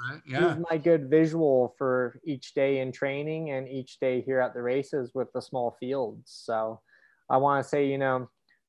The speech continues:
Speaker 2: the goal is to be, you know, way faster than him, but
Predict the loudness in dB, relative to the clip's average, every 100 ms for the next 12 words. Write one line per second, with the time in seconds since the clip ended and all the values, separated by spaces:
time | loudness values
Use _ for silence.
0 | _ _ -8 -2 2 4 4 0 -2 0
1 | 2 0 0 -2 -4 -10 _ _ _ _
2 | -2 2 4 4 4 4 2 0 0 0
3 | 0 0 0 -4 -2 2 2